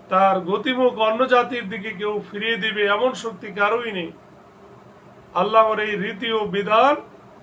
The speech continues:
বর্ণনার উদ্দেশ্য হলো আরবের মুশরিকদেরকে ভীতি প্রদর্শন করা যে এখনো সময় আছে, তারা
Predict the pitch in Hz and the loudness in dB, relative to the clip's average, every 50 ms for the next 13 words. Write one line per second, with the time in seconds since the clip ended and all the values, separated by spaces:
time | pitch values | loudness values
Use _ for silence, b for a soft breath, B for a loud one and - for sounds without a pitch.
0 | - - - - - - - - - - - - 127 123 151 175 185 214 214 214 | -20 -20 -20 -20 -20 -20 -20 -20 -20 -20 -20 -18 -8 -2 -2 0 0 0 -2 -2
1 | 214 202 208 202 190 196 240 220 - - 220 214 208 202 196 190 190 196 202 202 | -2 -2 -2 -4 -4 -6 -6 -6 -6 -6 -4 -4 -2 0 0 2 2 0 0 -2
2 | 202 208 202 185 180 175 185 190 - - 254 262 - - 220 233 202 180 208 202 | -2 -2 -4 -4 -6 -8 -8 -8 -10 -8 -8 -8 -8 -6 -8 -8 -8 -8 -10 -8
3 | 190 175 175 - - - - - - - - - - - - - - - - - | -8 -8 -10 -12 -20 -20 -20 -20 -20 -20 -20 -20 -20 -20 -20 -20 -20 -20 -20 -20
4 | - - - - - - - - - - 123 190 196 180 294 254 220 202 226 220 | -20 -20 -20 -20 -20 -20 -18 -16 -14 -10 -10 -10 -6 -4 -4 -4 -2 -2 -2 -2
5 | 208 220 208 180 226 220 202 196 175 196 202 196 196 185 180 214 247 294 403 453 | -2 -2 -6 -6 -8 -10 -10 -8 -2 0 2 2 2 2 2 4 4 4 4 0
6 | 403 - - - - - - - - - - - - - - - - - - - | -4 -6 -12 -20 -20 -20 -20 -20 -20 -20 -20 -20 -20 -20 -20 -20 -20 -20 -20 -10
7 | - 170 185 180 185 233 226 233 226 - - 214 208 208 214 220 214 214 208 202 | -4 -4 -4 -4 -4 -4 -2 -2 -2 -2 -2 -4 -2 -2 0 0 0 -2 -2 -4
8 | - 214 196 180 190 190 185 190 190 185 175 - | -6 -8 -8 -6 -4 -2 0 0 0 0 -2 -4